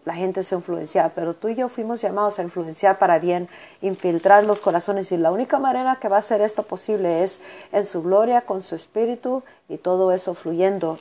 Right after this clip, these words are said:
en la tierra y accionando. La palabra de Dios nos dice en el Salmo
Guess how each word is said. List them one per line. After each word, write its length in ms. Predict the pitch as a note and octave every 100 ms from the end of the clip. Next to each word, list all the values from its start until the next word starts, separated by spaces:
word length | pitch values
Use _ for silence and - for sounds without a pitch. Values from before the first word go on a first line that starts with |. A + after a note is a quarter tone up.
| -
en 180 | D#3+
la 100 | D3
tierra 560 | - E3 D3+ - E3 F3 - - -
y 140 | F#3+
accionando. 960 | F3 E3 - F3 D#3+ D3 E3 E3 E3 E3+ _ - - -
La 60 |
palabra 320 | - E3+ D#3+ G#3
de 100 | G3
Dios 260 | F#3 G3+ G3+
nos 200 | F#3 F#3
dice 400 | G3 - F#3+ -
en 160 | F3
el 160 | E3+ D#3+
Salmo 520 | - F#3 G#3 F3 D#3+